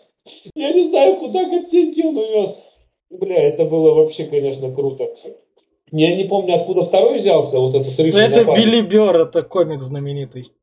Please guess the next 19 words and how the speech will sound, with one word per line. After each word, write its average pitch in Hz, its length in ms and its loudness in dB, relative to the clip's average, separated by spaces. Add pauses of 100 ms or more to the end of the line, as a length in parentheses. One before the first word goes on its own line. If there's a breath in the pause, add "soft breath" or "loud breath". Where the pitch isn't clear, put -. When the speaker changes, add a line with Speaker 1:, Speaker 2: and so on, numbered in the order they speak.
(140)
Speaker 2:
Это 139 200 -12
он 147 80 -4
Speaker 1:
Я 175 80 4
Speaker 2:
тоже. 170 100 2
Speaker 1:
понимаю, 220 260 4
но 214 140 8
откуда 233 200 0
он 226 100 4
Speaker 2:
Да. - 0 -
Speaker 1:
взялся, 220 320 2
блядь, 131 200 -4
его 160 140 -4
не 214 140 -6
было 127 240 -6
же. 135 100 -12
Speaker 2:
Он 190 380 0
был, 202 320 4
он 175 200 -2
просто 175 680 -2